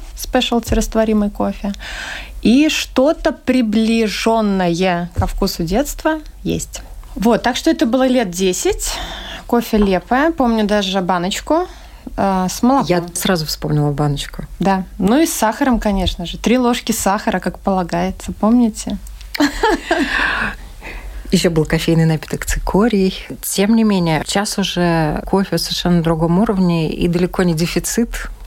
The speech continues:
Speaker 2: За ним очереди не стоят, даже за этим растворимым, который было очень сложно достать. Как вы занялись вот этим самым уже сегодняшнем кофе?
Speaker 1: Ну, скажем, лет десять назад я ещё была на уровне выпить просто кофе.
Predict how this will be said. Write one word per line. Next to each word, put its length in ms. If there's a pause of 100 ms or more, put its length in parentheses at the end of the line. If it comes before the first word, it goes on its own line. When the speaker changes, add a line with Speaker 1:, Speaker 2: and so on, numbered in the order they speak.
(120)
Speaker 2:
За 300
ним 180
очереди 420
не 80
стоят, 400
даже 180
за 120
этим 220
растворимым, 640
который 500
было 300
очень 260
сложно 340
достать. 360 (200)
Как 320
вы 240
занялись 640
вот 180
этим 220
самым 560
уже 140
сегодняшнем 580
кофе? 400 (140)
Speaker 1:
Ну, 460
скажем, 600
лет 400
десять 440
назад 360
я 140
ещё 200
была 260
на 160
уровне 440
выпить 380
просто 340
кофе. 420